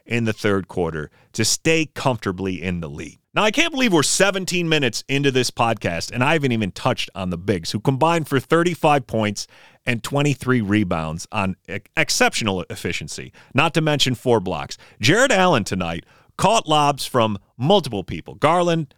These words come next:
of course, he's always good for a couple, but Rubio found him. You had Osman find him, and he cleaned up multiple fast breaks, misses from Garland and Mitchell, which he cleaned up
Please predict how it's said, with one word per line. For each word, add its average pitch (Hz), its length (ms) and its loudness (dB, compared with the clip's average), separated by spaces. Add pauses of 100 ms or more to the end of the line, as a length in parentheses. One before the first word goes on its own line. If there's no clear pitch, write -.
(140)
of 104 140 -6
course, 131 300 2
he's 117 180 0
always 117 300 2
good 107 200 2
for 101 140 0
a 87 60 -2
couple, 104 340 -2
but 92 140 -6
Rubio 156 480 6
found 143 340 0
him. 139 100 -4 (160)
You 156 120 6
had 131 140 2 (120)
Osman 165 500 2
find 185 360 2
him, 170 160 4 (240)
and 226 480 4 (180)
he 196 160 -2
cleaned 208 420 0
up 190 200 2 (140)
multiple 170 640 2
fast 92 400 -2
breaks, 87 320 -6
misses 175 380 0
from 147 220 0
Garland 170 540 4 (280)
and 202 300 2
Mitchell, 165 360 2
which 139 220 2
he 139 140 0
cleaned 120 380 -2
up 101 240 0